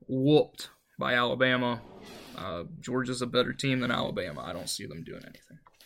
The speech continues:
College basketball. James Madison handed Michigan State its first loss in November under head coach Tom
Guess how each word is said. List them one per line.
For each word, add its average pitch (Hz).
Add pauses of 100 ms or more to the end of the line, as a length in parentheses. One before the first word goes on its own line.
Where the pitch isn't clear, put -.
(100)
College 254
basketball. 202
James 165
Madison 190
handed 185
Michigan 196
State 180
its 165
first 226
loss 202
in 185
November 180
under 170
head 165
coach 156
Tom 156